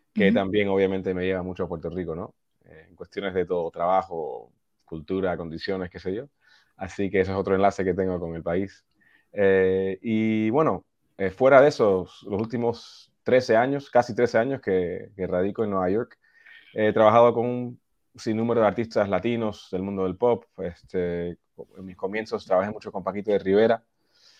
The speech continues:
Speaker 1: eh, que es un, un saxofonista cubano, eh, muy conocido, que en realidad fue como que el primer artista así que me dio paso a,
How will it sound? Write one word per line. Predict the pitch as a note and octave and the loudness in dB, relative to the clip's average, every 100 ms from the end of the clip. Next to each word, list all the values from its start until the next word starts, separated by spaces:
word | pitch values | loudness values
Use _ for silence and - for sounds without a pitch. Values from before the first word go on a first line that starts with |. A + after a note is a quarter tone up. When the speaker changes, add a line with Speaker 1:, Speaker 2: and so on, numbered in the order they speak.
| _ _ _ _ - | _ _ _ _ -4
Speaker 1:
eh, | G2 F2+ F2 E2 - | -2 0 -2 -6 -4
que | G2 | -4
es | |
un, | G2 G2 F#2 - _ | -2 -6 -8 -14 _
un | F#2+ F#2 F2+ | -6 -4 -6
saxofonista | F#2+ F2+ F#2+ F#2 F2+ | -6 -4 -2 0 2
cubano, | F2+ F#2+ G2 F#2 _ F2+ | 6 4 2 -4 _ -12
eh, | E2 D#2+ F2 | -10 -12 -12
muy | F2+ | -10
conocido, | F#2+ F#2 A#2+ A#2+ A2+ _ _ _ _ _ | -6 -6 -2 -4 -4 _ _ _ _ _
que | - | -4
en | F#2+ | 0
realidad | F2+ F#2 F#2+ F#2+ - | 2 6 6 4 2
fue | G2+ | -2
como | G2+ F#2+ F2+ | 0 -4 -4
que | |
el | F2+ | -6
primer | E2 F#2 G2 G#2+ | -6 -6 -2 0
artista | G#2+ F#2 G#2+ - | 0 0 -6 -8
así | - A#2 | -8 -4
que | G#2+ | -4
me | G2 | -2
dio | G2+ G2+ | -2 4
paso | A2 G#2+ G2+ F2 - | 4 4 0 -4 -10
a, | F#2+ F#2 F2 E2 E2 | -8 -8 -6 -10 -12